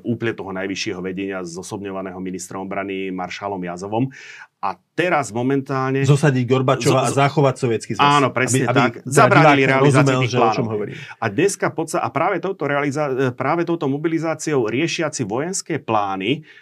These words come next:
Speaker 1: Putin púšťa túto mobilizovanú ozbrojenú masu ľudí na scénu.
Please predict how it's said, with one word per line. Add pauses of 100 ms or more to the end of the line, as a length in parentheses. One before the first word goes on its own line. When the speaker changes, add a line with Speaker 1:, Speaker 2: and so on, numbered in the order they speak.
(280)
Speaker 1:
Putin
púšťa
túto
mobilizovanú
ozbrojenú
masu
ľudí
na
scénu.